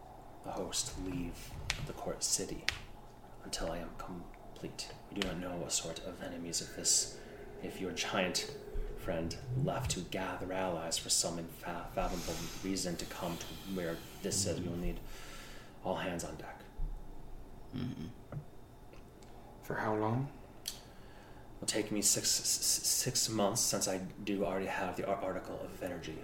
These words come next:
Speaker 1: attuned.
Speaker 2: Mm-hmm. All right.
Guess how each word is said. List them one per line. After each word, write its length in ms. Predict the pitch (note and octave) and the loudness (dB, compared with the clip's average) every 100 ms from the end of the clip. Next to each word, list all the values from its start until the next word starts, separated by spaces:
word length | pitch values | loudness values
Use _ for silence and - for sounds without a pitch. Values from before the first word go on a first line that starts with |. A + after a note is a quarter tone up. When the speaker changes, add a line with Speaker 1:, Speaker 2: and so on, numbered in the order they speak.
| - | -6
Speaker 1:
attuned. 440 | - - - - - - - - - - - - - - - - - - - - - - - - - - - - | -6 -6 -6 -8 -8 -10 -12 -12 -12 -12 -14 -14 -14 -14 -12 -12 -14 -14 -12 -12 -14 -14 -14 -14 -16 -16 -12 -6
Speaker 2:
Mm-hmm. 80 | - - - - - - - - - - - - - - - - - | -6 -6 -8 -8 -10 -12 -14 -14 -14 -16 -14 -14 -14 -14 -14 -12 -8
All 100 | - | -6
right. 240 | - - | -6 -8